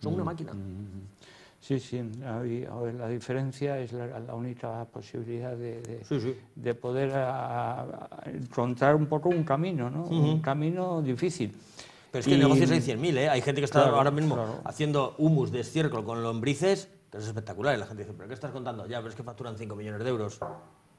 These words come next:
Speaker 1: Es que tu negocio <laughs> igual tienes que plantearte, ¿eh?
Speaker 2: Mm.
Speaker 1: que no es abrir una perfumería.
Speaker 2: Mm.
Speaker 1: Igual, ¿eh?
Speaker 2: Mm.
Speaker 1: Igual.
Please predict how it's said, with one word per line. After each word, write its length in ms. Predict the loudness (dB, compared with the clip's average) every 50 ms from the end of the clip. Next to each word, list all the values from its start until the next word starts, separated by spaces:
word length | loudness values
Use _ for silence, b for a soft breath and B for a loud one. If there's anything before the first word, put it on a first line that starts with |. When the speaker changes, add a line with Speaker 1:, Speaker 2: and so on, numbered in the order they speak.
| _ _ _ _ _
Speaker 1:
Es 120 | -18 -12 -8
que 100 | -8 -6
tu 120 | -4 -4
negocio 680 | -4 -2 -2 -2 -2 -2 0 0 2 4 4 4 4 4
<laughs> 0 |
igual 320 | 2 2 2 2 2 0
tienes 240 | -2 -4 -6 -6 -6
que 100 | -6 -4
plantearte, 640 | -4 -4 -4 -2 -2 -2 -2 -2 0 0 0 0 0 -2 B B B B 0
¿eh? 140 | 2 2 2
Speaker 2:
Mm. 40 |
Speaker 1:
que 120 | 2 2 2
no 120 | 2 4 4
es 160 | 4 4 4
abrir 360 | 4 4 6 6 6 6 6
una 360 | 4 4 2 2 2 0 0
perfumería. 640 | -2 -6 -8 -6 -6 -4 0 2 2 2 2 0 -6 -12 -14 -14
Speaker 2:
Mm. 200 | -14 -10 -8 -2
Speaker 1:
Igual, 360 | 6 8 10 10 10 10 6
¿eh? 220 | 4 0 -2 -4 -6
Speaker 2:
Mm. 280 | -8 -8 -8 -8 -6
Speaker 1:
Igual. 280 | 0 2 2 2 2 0